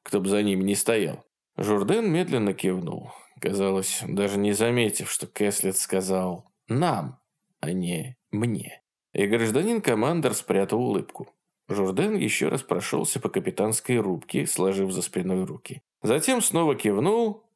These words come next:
и повернулся к командиру Вобана.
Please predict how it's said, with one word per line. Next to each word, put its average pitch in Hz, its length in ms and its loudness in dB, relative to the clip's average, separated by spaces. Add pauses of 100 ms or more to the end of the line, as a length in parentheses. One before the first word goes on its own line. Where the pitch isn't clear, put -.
и 226 140 0
повернулся 113 840 2
к - 100 -14
командиру 95 880 0 (100)
Вобана. - 640 -6